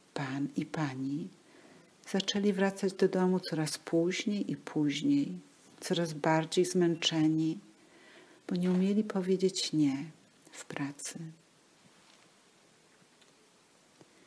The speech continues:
A mały synek często wracał z placu zabaw bez ulubionych zabawek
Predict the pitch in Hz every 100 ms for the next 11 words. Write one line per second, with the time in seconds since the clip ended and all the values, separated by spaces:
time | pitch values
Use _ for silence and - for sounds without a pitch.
0 | - - - - _ _ _ 190 180 175
1 | 180 - - 233 208 165 165 - - -
2 | _ 214 190 - 190 185 180 185 180 -
3 | - 175 - 165 180 170 156 156 - -
4 | - _ - 156 165 165 156 156 156 151
5 | 151 151 156 151 156 -